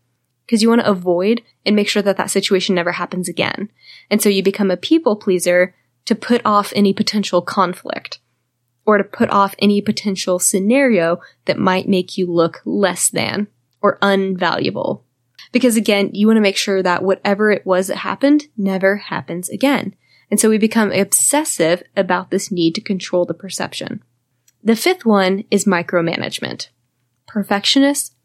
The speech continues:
struggle with micromanagement. And we know that micromanagement is the sign of a bad leader, right?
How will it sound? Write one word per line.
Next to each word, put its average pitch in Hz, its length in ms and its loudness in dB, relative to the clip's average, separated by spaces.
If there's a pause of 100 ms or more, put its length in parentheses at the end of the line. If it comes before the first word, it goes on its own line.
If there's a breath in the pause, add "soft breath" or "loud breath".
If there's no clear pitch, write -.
struggle 185 1300 -2 (180)
with - 200 0
micromanagement. - 920 -4 (720)
And 247 220 2
we 415 200 4
know 190 580 2 (220)
that 208 120 2
micromanagement 185 840 0
is 196 120 -4
the 196 100 0
sign 170 280 0
of 170 100 -6
a 175 60 -4
bad 175 360 -6
leader, - 400 -4 (360)
right? 175 320 -2